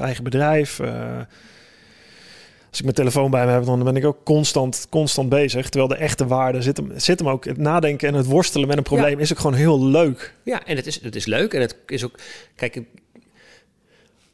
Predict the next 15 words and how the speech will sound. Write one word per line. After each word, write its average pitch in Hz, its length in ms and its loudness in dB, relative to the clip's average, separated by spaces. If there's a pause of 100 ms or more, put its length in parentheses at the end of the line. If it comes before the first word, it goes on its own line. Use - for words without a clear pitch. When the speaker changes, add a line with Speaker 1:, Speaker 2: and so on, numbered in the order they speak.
(360)
Speaker 2:
het - 220 -4
is, - 140 -6
ik - 160 -12
ga - 220 -6
niet 123 340 -2
me-, 123 260 -6
zeggen 117 280 -4
dat 117 140 -4
je 120 60 -6
dat 117 100 -2
de - 60 -6
hele 110 180 -2
tijd 151 220 -2
moet 117 140 -2
doen, 110 180 -8